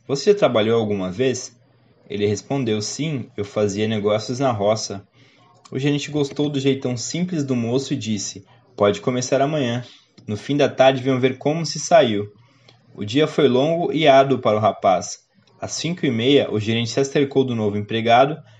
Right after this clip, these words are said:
para verificar sua produtividade e perguntou: "Quantas vendas você fez hoje?"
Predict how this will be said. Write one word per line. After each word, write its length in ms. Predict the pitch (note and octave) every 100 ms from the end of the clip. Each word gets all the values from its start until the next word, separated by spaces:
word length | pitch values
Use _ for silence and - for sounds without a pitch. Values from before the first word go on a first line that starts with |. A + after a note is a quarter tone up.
| _ - _
para 220 | - C3+ C3+
verificar 420 | C#3 C#3 - C3+
sua 220 | - C3+
produtividade 680 | D3 C#3+ C#3 C#3+ B2 B2 C3+
e 40 |
perguntou: 640 | D#3+ D3+ D#3+ - G#2+ G#2+ - _ _ _ _ _
"Quantas 380 | - G#3+ A3+ E3
vendas 280 | D#3 D#3 C#3+
você 240 | C#3+ - C#3+
fez 300 | - A#2 G2
hoje?" 380 | A2 G#2 G2+